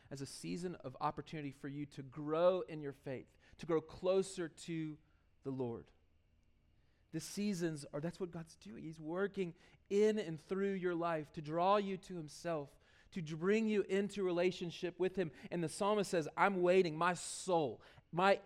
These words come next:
inner being, my everything waits for the Lord." But he says it in this way, and he repeats it to emphasize it. He says, "My soul waits for the Lord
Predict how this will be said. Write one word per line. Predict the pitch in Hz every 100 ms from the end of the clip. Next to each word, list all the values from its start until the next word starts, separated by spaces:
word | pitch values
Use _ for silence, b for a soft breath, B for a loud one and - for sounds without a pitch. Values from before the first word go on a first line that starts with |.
| -
inner | 196 208 214 185
being, | 156 175 139 -
my | 175 190 196 -
everything | - 190 165 165 - 165 143 b b
waits | 147 175 196 196 196 - - _ _ _ -
for | 175 170 165 151 147 - _ _ _ _ 151
the |
Lord." | 139 147 139 113 - _ _ _ b b -
But |
he | 175
says | - 220 226 196
it | -
in | 170
this | 165 175 -
way, | 143 123
and | 135
he | 147
repeats | 151 147 190 -
it | 135 - -
to | 156 139 -
emphasize | 170 160 143 135 120 117
it. | - b
He | b
says, | 165
"My | 175 170
soul | - 226 220 180 160
waits | 170 196 226 -
for | -
the | 170
Lord | 160 170 147